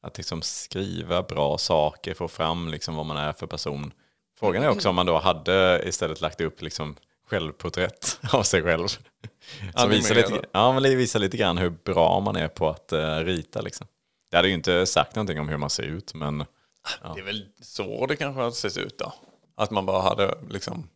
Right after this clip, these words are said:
Speaker 2: för jag gissar att det finns så himla mycket tjänster där ute. Man går in i en fysisk butik, för det blir då kanske.
Speaker 1: Ja, typ
Speaker 2: Och sen
Speaker 1: Tinderbutiken.
Speaker 2: Tinderbutiken.
Speaker 1: Ja.
Speaker 2: <laughs> Går in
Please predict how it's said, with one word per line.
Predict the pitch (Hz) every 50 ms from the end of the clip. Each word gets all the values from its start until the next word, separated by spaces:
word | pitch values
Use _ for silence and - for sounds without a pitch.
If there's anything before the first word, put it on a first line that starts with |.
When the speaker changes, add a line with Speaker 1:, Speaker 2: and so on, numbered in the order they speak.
| _ _ _ _ _ -
Speaker 2:
för | 113
jag | 113 110
gissar | 110 110 110 107 - 107
att | 98 -
det | 117
finns | - 104 101 98 -
så | - 101
himla | 92 - 113 104 95 90 90 95
mycket | 107 107 - 92
tjänster | - - - 104 95 92 90 - 160 - - - - - - - - - - - _ _ - - - 113 110 110 110 120 117 110
där | 104 107 107 - - -
ute. | 104 101 170 170 - _ - 113 110
Man | 98 98 98 98 92
går | - - 110 107
in | 95 95 95 92 101 104 104 101 104 - - _ _ _ -
i | 110 101 95
en | 95 90 90
fysisk | - - - 110 - 185 - - - 139 - -
butik, | 143 131 - 113 110 98 - -
för | - 107
det | 104 101
blir | 104 110 -
då | - -
kanske. | - - - - - - - _ _ _ _ _ _
Speaker 1:
Ja, | - 92 95
typ | 95 - 87 73
Speaker 2:
Och | -
sen | 110 101 95
Speaker 1:
Tinderbutiken. | 87 82 80 80 80 80 - 87 80 87 87 - 104 101 95 92 - - 139
Speaker 2:
Tinderbutiken. | - 156 160 151 135 127 123 123 120 117 123 117 117 - - - 95 95
Speaker 1:
Ja. | 98 104 - - - - - - _ _ _ _ _ _ -
Speaker 2:
<laughs> |
Går | 123 117 110 104
in | 98 98 101 101 104